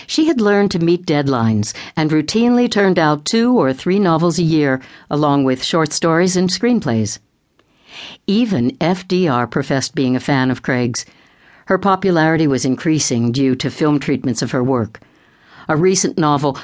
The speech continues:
Home Sweet Homicide, was being filmed. Western hero Randolph Scott would star as Lieutenant Bill Smith.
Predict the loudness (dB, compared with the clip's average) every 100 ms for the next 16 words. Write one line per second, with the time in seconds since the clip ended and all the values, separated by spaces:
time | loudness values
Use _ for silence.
0 | -6 0 2 4 2 2 0 0 0 0
1 | 2 0 0 0 0 0 -4 -4 -2 0
2 | 0 0 0 0 0 0 -2 -4 -16 _
3 | _ _ -4 -2 -2 -2 0 0 0 0
4 | 0 0 0 0 -2 -4 -4 -4 -2 -4
5 | -4 -2 0 0 0 -2 -2 -4 -2 -2
6 | 0 -2 -2 -4 -4 -4 -4 -4 -8 -20